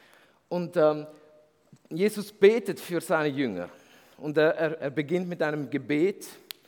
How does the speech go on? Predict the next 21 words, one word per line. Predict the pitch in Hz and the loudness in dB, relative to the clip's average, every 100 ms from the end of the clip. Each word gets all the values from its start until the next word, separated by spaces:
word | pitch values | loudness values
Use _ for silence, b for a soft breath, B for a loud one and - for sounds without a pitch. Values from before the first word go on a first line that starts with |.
| B B B B B B _ _ b b b - | B B B B B B _ _ b b b -12
Und | 151 | -6
in | 160 170 | -4 -2
diesem | 170 180 175 | -4 -6 -4
Gebet | 156 156 151 180 214 - - - - b b b b _ _ | 0 2 4 4 4 -2 -14 -14 -18 b b b b _ _
sagt | - - 180 180 | -6 2 2 2
er | 170 | -2
ganz | 135 165 170 | 0 -2 -4
zu | - 151 | -8 -6
Beginn | 131 143 170 185 | -6 -4 -4 -4
etwas, | - 151 - 156 147 | -2 -2 0 -4 -4
das | 143 - | -12 -8
mich | 143 | -8
sehr | - 147 151 | -2 0 0
begeistert. | 147 120 127 - - | 0 0 0 -2 -8
Johannes | 147 170 175 170 | -4 -4 -4 -6
siebzehn, | 180 - 151 | -12 -8 -8
Vers | 147 156 143 | -2 -4 -4
drei | - 135 139 139 B B | -2 0 0 0 B B
lesen | 117 139 170 165 151 | -2 2 2 0 -4
wir | 139 127 | 0 -2
das. | 123 98 - - | -2 -10 -14 -20